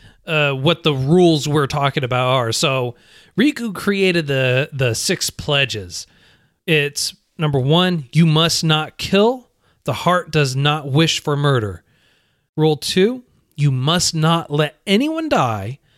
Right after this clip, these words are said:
The heart does not want anyone to die. Three, you must not let anyone discover you.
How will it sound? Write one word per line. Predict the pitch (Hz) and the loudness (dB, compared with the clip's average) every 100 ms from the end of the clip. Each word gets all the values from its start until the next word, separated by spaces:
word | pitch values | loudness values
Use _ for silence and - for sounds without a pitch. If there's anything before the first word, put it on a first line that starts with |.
| _ | _
The | 139 | -8
heart | 110 160 156 | 0 0 0
does | 160 139 | -2 -2
not | 139 143 160 | 0 0 0
want | 139 151 151 | 0 -2 -2
anyone | 135 127 120 117 | -6 -4 -4 -4
to | - | -4
die. | 131 139 87 - - _ - | -4 -4 -6 -14 -20 _ -12
Three, | 151 156 220 269 _ - | -4 -2 -2 -6 _ -4
you | 160 143 | 0 0
must | 151 175 208 - | 2 2 0 -2
not | 170 175 180 - _ - | -2 -2 -4 -8 _ -8
let | 151 165 151 _ - | -2 -2 -2 _ -6
anyone | 254 330 208 143 | -2 0 0 0
discover | 139 - - 190 170 | 0 -2 0 0 0
you. | 120 104 90 | -4 -8 -14